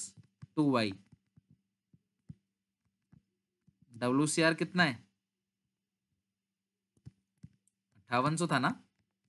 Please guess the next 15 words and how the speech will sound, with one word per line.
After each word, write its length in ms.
थ्री 160
सिक्स 280
टू 160
फाइव 400
टू 120
वन 200
सेवन 220
फाइव। 1080
ओके, 240
अब 140
नया 340
पार्टनर 440
कैपिटल 480
लेकर 320
आएगा, 260